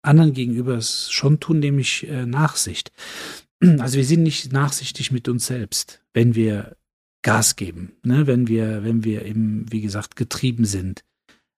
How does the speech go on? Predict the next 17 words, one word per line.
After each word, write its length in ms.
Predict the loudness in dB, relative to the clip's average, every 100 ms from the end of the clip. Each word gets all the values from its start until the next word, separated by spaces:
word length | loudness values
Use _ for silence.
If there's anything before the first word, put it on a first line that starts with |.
| -6
Ähm, 720 | 0 2 2 2 2 0 -6 -14 -14 -2
und 480 | 4 4 4 0 -12 _ _ _ _ _ _ _ -12 -12 _ _ _ -6
ich 120 | 2
glaube, 220 | 4 6
manchmal 320 | 4 4 2
ist 80 | 0
es 140 | -2
halt 160 | -2 -2
schön, 420 | 0 0 0 -4 -8 _ -20 -16
sich, 480 | -10 -4 -2 -2 0
wenn 100 | 2
man 960 | 2 0 -4 -8 -10 -12 -14 -14 -20 -20 _ _ -8
Kollegen 480 | 2 6 6 6 4
hat, 400 | 2 -2 -8 -10 -8
äh, 400 | -8 -6 -8 -10
Mitarbeiter, 960 | -8 -4 -2 0 0 0 -4 -4 -2 4
Angestellte, 800 | 6 6 2 -2 -4 -6 -10